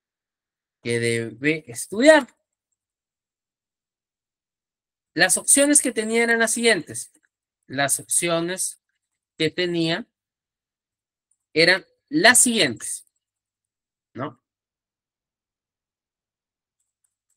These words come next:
Y vamos a poner lo siguiente. Uno.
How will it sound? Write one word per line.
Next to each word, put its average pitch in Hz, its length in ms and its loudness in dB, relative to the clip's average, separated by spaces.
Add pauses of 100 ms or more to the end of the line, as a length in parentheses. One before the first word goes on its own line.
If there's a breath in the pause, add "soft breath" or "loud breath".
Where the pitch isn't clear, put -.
(2000)
Y 165 120 0
vamos 185 260 2
a 202 80 -4
poner 156 440 0 (1800)
lo 143 80 -8
siguiente. 127 540 -4 (160)
Uno. 240 500 6